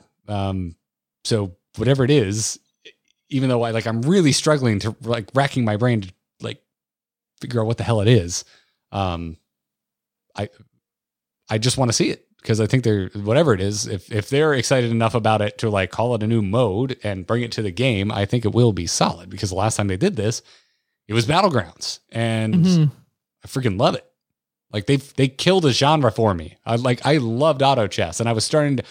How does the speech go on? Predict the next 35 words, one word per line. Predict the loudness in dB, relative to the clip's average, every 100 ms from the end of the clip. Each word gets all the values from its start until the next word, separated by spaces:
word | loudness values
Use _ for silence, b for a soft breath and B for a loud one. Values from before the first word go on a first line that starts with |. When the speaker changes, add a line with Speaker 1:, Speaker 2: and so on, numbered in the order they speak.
| B
Speaker 1:
I | 0
was | 0 0
just | 0 0 2
finally | 2 2 0
about | 2 0
to, | 0 -4 B B B B _ _
"Fine, | -2 0 0 0
guys, | -2 -2 -2 -4
I | -6
will | -8 -10 -6
come | -2 0 0 -2
over | 0 2 0
and | -4 -4
try | 0 0
Teamfight | 0 -4 0 -2 -2
Tactics." | -2 -2 -2 -6 -8 -16 b b b b b _ _ _ _ _ _ _ -6
And | -2 0
then |
I | 0 0
went | 0 -2
to |
Speaker 2:
And | 0 0
you | 0
Speaker 1:
BlizzCon, |
Speaker 2:
never | 0 2
made | 2 0
it? | -2
Speaker 1:
and | 0
I | 0
was | 2
like, | 2
"Never | 2 2
mind. | 2 2
Speaker 2:
<laughs> | -2 -2 -4 -4 -4 -8 -10 -6
Speaker 1:
D-, | 0 0